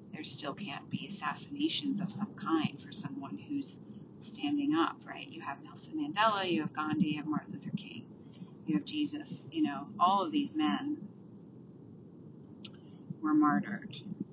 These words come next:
um, because they stood up. But it doesn't mean that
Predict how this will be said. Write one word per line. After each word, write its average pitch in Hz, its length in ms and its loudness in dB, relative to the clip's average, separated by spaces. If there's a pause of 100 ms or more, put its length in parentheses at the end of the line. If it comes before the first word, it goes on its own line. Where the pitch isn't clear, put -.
(160)
um, 131 380 -4
because 147 500 -6
they 143 140 -6
stood - 360 -8
up. - 300 2 (1120)
But 160 200 4
it 143 140 -6
doesn't 170 420 6
mean 160 420 10
that 123 260 2